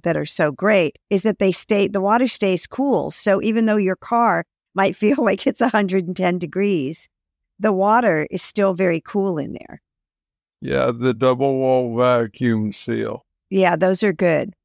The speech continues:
Speaker 1: So I highly recommend that. But I, I think it's important, you know, to,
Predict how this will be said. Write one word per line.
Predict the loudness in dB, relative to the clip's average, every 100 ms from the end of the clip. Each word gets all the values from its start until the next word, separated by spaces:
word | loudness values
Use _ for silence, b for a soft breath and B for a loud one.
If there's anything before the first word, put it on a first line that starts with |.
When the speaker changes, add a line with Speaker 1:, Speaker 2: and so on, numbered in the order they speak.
| _ _ -16
Speaker 1:
So | -8 -4 -2 0
I | 0
highly | 0 -2 0 -2
recommend | -2 -6 -6 -6 -6 -6
that. | -8 -10 _ -2
But | 0 2
I, | 0 -2 -2
I | -2
think | 0 0
it's | 0 0
important, | -2 -2 -2 -2 -2 -2 0
you | 0
know, | 2 0
to, | -2 -2 0